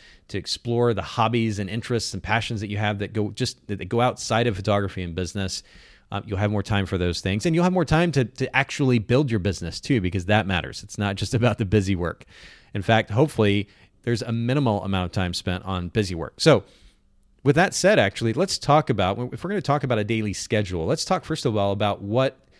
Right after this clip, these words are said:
the so-called average photographer, the full-time sole proprietor, wedding or portrait photographer, what they need to fit into their daily schedule. Uh, email, that's kind of a given, right? Uh,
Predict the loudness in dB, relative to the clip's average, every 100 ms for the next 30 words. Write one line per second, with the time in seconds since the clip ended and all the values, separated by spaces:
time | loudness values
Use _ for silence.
0 | _ _ _ -4 0 2 2 0 -2 -2
1 | 0 0 -2 -2 -2 -2 0 -2 -4 -4
2 | -2 -2 2 0 0 -4 _ -10 0 2
3 | 2 0 0 2 0 -2 -2 0 2 2
4 | -2 -6 -6 -4 -4 -4 -4 -2 -2 -2
5 | -4 -4 -2 -2 -2 -2 -4 _ _ _
6 | -18 -2 -2 0 -2 -2 -2 0 0 4
7 | 4 4 0 -2 -2 0 -2 -6 -10 -10
8 | 2 2 4 -2 -6 _ -20 -20 _ _
9 | -2 0 2 2 2 0 -6 -2 -2 2
10 | 4 4 4 2 2 0 0 -2 -16 -20
11 | _ -8 -6